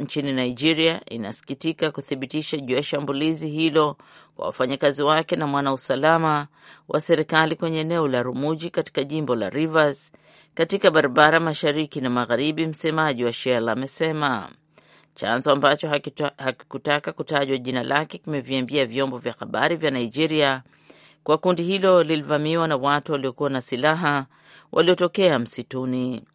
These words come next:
Kundi hilo lilikuwa linasafiri kutoka jimbo la Bayelsa kwenda jimbo la Rivers wakati waliposhambuliwa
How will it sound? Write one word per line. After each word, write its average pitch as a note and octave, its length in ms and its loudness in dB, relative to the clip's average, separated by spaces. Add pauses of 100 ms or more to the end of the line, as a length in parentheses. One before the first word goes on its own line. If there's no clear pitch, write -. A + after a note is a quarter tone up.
(420)
Kundi G#2+ 220 -10
hilo C#3+ 220 2
lilikuwa D3 360 0
linasafiri D3 640 -2
kutoka C#3+ 380 -4
jimbo C#3+ 320 -2
la C3+ 120 0
Bayelsa D3 800 2 (360)
kwenda G2+ 240 -4
jimbo D3 300 0
la C3+ 160 4
Rivers D#3+ 560 0
wakati C#3 420 0
waliposhambuliwa C#3 1040 -2